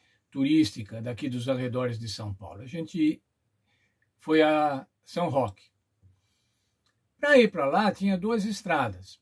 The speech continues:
Podíamos ir pela Castelo Branco ou podíamos ir pela Washington Luiz.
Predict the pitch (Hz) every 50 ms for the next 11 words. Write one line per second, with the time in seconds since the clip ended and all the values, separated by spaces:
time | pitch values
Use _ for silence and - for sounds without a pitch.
0 | _ - 175 160 160 190 180 170 165 143 123 156 151 - - 147 147 147 - -
1 | 147 - - 180 170 202 190 160 180 220 247 262 254 - 262 254 247 247 226 202
2 | 165 196 202 190 175 170 160 120 156 180 196 196 - 180 175 180 170 165 156 156
3 | 151 151 - 175 127 - 156 156 160 147 120 104 92 - - - -